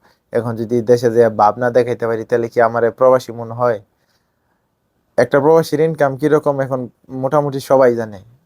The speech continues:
বর্তমানে মিডল ইস্টের যে প্রবাসীগুলো আছে, তাদের ইনকাম খুবই কম। তো আমি বলি কি ভাই, ফুটানি যদি করতেই হয়, টাকা পয়সা ইনকাম করেন, পরবর্তীতে কইরেন, সমস্যা নাই। আপনি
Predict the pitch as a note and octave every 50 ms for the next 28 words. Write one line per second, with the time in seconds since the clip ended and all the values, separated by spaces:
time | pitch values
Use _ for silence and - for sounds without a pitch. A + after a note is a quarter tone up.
0 | _ _ A2 A#2+ A#2+ A#2+ A#2+ C3+ C3 C3 B2+ B2+ B2 B2 B2+ B2 B2+ C3 C3+ C3
1 | - - C#3 B2+ B2 C3+ C3 B2+ C3+ C#3 C#3 C#3 - C3 A#2 A#2 A2+ A2+ A2 G#2+
2 | - A#2 A2 A#2+ A2 A2+ A#2+ A#2+ C3 B2+ B2 B2+ A#2+ A#2 A2+ - - - A2+ A2+
3 | A2+ - - A2+ G#2 G2+ A2 _ _ _ _ _ _ _ _ _ _ _ _ _
4 | _ _ _ _ - A2 A2 G2+ A#2+ D3 D#3+ D#3 C#3+ D3+ D#3 D3+ D3 D3 D#3 C#3+
5 | D#3+ D#3 C#3 A2+ G#2 _ _ _ - - C3 B2 D3+ D3+ D3+ D3+ D3+ D3 B2+ B2+
6 | B2+ B2 C3+ B2 - D3 C#3+ C#3 - - C3+ B2+ B2+ C3 C#3 C#3+ D#3 D#3+ D#3+ -
7 | C#3 C3 C#3 C3+ C3+ C3 A#2+ B2 A2+ A2 A2+ G#2+ A2+ A2+ A2 G#2+ B2 C3 C#3 C#3+
8 | D#3+ D#3+ D#3 _ _ _ _ _ - - C3+ C3+ C#3 C#3 C#3+ C3+ - C3+ B2+ C#3+
9 | B2+ C3 B2+ A#2+ G#2+ G#2+ G2+ G#2 - B2+ A#2+ A#2+ A2+ A2+ A#2+ G#2 G2+ G2+ G2 G2+
10 | - _ _ _ _ _ _ _ _ _ _ _ _ _ _ _ _ _ _ -
11 | - A2+ - A#2+ D3 D3+